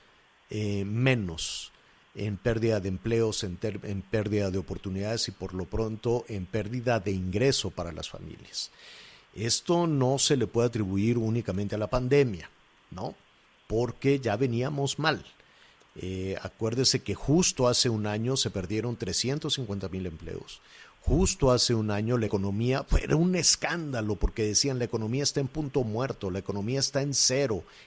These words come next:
en menos punto cinco", y ya era un escándalo. No hubo ningún crecimiento, tuvimos un decrecimiento de menos punto cinco, y era una cosa, este, que, eh, puso a temblar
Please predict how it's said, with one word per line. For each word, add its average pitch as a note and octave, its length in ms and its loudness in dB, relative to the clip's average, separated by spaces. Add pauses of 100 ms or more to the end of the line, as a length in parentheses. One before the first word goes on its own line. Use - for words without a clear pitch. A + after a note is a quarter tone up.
(100)
en A#2+ 320 2
menos A#2 840 0 (400)
punto D3 460 4
cinco", D3+ 600 4
y G#2 120 0
ya D#3+ 240 6
era F3+ 240 4
un E3 180 2
escándalo. C3 600 2
No A2+ 180 0
hubo F#3 320 2
ningún D#3 320 -2
crecimiento, D3+ 640 -2
tuvimos C#3+ 500 0
un D#3 220 0
decrecimiento C#3+ 1120 0 (360)
de A#2 220 2
menos A#2 360 -2
punto E3+ 440 0
cinco, C#3 540 2
y G#2+ 140 0
era D#3 380 0
una D3 400 -4
cosa, D3+ 600 -2 (520)
este, A2+ 500 0
que, G#2+ 220 -2 (100)
eh, - 140 -8 (160)
puso B2+ 280 0
a A2 40 0
temblar A2+ 580 0